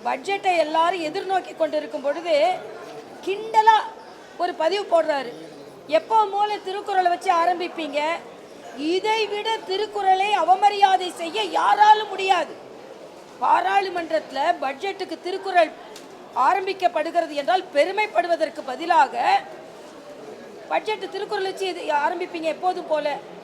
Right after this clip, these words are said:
கிண்டல் செய்கிறார். இது எந்த விதத்திலும் ஒப்புக்கொள்ள முடியாத ஒன்று. இன்னொன்று சொல்கிறார், நிச்சயமாக மோடி அவர்கள் தமிழக வளர்ச்சிக்கு பட்ஜெட் கொடுப்பார்கள்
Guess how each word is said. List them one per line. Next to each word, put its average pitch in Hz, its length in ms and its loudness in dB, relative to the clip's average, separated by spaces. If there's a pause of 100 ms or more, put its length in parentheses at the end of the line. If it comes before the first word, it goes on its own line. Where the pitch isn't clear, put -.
(140)
கிண்டல் 415 440 -2
செய்கிறார். 285 500 0 (520)
இது 302 180 -6
எந்த 370 320 2
விதத்திலும் 392 480 -4
ஒப்புக்கொள்ள 349 480 0
முடியாத 330 440 2
ஒன்று. 269 360 -4 (520)
இன்னொன்று 403 540 -2
சொல்கிறார், 359 520 4 (540)
நிச்சயமாக 392 640 0
மோடி 381 300 0
அவர்கள் 370 420 0
தமிழக 370 380 2
வளர்ச்சிக்கு 339 540 -4
பட்ஜெட் 302 380 -4
கொடுப்பார்கள் 339 600 2